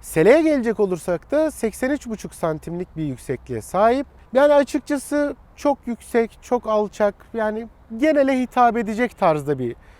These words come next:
yüksekliği olduğunu düşünüyorum. M T'lerdeki gibi seksen civarı değil, bir üç santim falan daha yukarıda,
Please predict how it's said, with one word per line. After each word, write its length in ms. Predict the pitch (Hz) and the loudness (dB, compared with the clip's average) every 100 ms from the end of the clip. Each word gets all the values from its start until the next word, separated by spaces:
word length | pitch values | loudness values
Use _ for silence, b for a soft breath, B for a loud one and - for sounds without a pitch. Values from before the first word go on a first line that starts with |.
| b | b
yüksekliği 520 | 147 - 165 147 151 139 | -14 -8 -8 -8 -4 -4
olduğunu 380 | 135 131 131 | -4 -8 -10
düşünüyorum. 500 | 131 - 156 185 285 - b b b b b b | -12 -12 -8 -4 -6 -8 b b b b b b
M 240 | 160 214 233 | -2 0 2
T'lerdeki 600 | 233 226 220 196 208 202 | 2 2 2 0 -6 -6
gibi 140 | 185 | -8
seksen 520 | - 190 - 233 220 | -4 -6 -2 0 0
civarı 420 | 190 196 190 185 208 | -2 -4 -2 -4 -6
değil, 220 | 254 226 | -8 -8
bir 140 | 233 | -8
üç 380 | 226 - - - | -8 -12 -20 -6
santim 400 | 190 170 - 165 | -4 -4 -6 -10
falan 360 | 190 202 196 196 | -6 -6 -4 -2
daha 160 | 233 | 0
yukarıda, 640 | 240 190 - 156 160 277 | 0 0 0 0 4 4